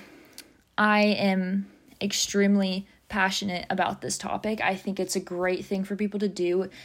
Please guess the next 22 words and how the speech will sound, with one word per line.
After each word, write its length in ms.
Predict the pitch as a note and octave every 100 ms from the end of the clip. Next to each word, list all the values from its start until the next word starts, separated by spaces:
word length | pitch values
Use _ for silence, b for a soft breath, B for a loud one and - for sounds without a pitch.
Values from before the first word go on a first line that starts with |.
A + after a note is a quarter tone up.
| B
It 160 | - G3+
doesn't 340 | G3 G3 A3
require 560 | A#3 A3 - G#3 G3 G3
too 220 | G3+ G3+
much 180 | F#3+ G3
effort, 380 | - F#3 G#3+ A3
especially 420 | - - C#4+ D4
if 60 | D4+
you 60 | C#4
just, 160 | C4+
like, 160 | B3 G#3+
wanna 220 | G#3 F#3
listen. 500 | F3 G3 - - -
I 120 | - G3+
think 240 | G#3 G3+
it's, 340 | F#3+ - - - b b b b b b -
it's 160 | G#3 A3+
a 80 | G3+
very 360 | F#3+ F3+ F3+
good 160 | F3 E3
idea 540 | F3 F3+ E3+ E3 F3
to 520 | F#3 F#3+ F3 E3+ F#3+